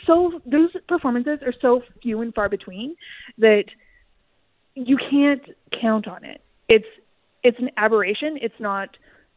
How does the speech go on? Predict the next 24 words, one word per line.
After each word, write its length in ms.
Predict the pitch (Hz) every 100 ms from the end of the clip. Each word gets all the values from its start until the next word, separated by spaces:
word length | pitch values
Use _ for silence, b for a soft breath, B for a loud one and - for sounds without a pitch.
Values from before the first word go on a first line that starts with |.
| _ -
the, 500 | 202 202 190 190 - _ _ _ -
it's 160 | 220 -
not 160 | 208 202
the 60 |
usual, 380 | 196 185 - -
right? 300 | - 220 277 -
Like, 220 | 190 190 B B B B _ - - - - - _ 233 _ _ - _
and 160 | 320 359
I 120 | - 370
want 340 | 302 359 427 -
that 180 | 330 294
to 60 | 247
be 120 | 240
the 100 | 214
usual. 320 | 208 196 185
That's 280 | 302 381 381
way 300 | 339 339 415
more 160 | 403 370
fun 180 | 381 381
to 60 |
cover. 500 | 349 359 381 294 226 B B B
They 60 | 302
were 240 | 392 403 311
just 200 | 262 349